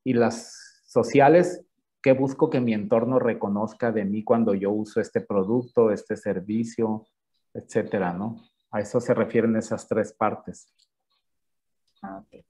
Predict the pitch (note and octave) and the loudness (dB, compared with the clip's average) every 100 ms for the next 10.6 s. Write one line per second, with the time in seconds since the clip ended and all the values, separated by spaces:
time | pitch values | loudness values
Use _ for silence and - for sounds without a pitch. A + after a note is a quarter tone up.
0 | _ A3 G2+ F#3 D#3+ E3+ - A#2+ B2+ E3+ | _ -14 -4 4 6 6 6 8 8 6
1 | F3+ D#3+ D#3 E3 D#3+ D3+ B2+ B2+ C3+ D3 | 6 6 10 10 10 6 4 4 2 2
2 | D3+ D#3 D#3+ D#3 - D3+ D#3 - _ _ | 6 6 6 2 2 2 2 -4 _ _
3 | - B2 A#2+ A#2 A#2 A2+ B2 B2+ C3+ C3+ | 0 2 2 0 0 0 2 0 -2 -2
4 | C3+ C3+ B2+ D#3+ B2 B2+ B2+ C3+ C3 C#3 | -2 -2 -4 -6 0 2 2 2 0 -2
5 | - C#3 C3+ C3 C#3 E3 E3 F3 D#3+ D#3 | 0 2 4 6 6 4 4 4 6 6
6 | - C#3 B2 C3+ F3 F#3 F3+ E3+ D#3+ E3 | 4 -2 0 2 2 2 2 4 4 4
7 | E3+ C#3+ D3 D#3 D#3 - C#3+ C#3+ C#3+ D3 | 2 -2 -2 -8 -10 -6 -6 0 0 2
8 | - B2+ B2 B2+ B2 C#3 - D3 C3+ C3 | 4 6 4 2 -2 -4 -2 -2 0 2
9 | C3+ B2+ - A#2 - C3 C3 - B2+ B2+ | 2 2 2 0 0 -2 -4 -2 -4 -2
10 | D3+ D3+ A#2 - A2+ G2+ | -4 -2 -4 -2 -4 -4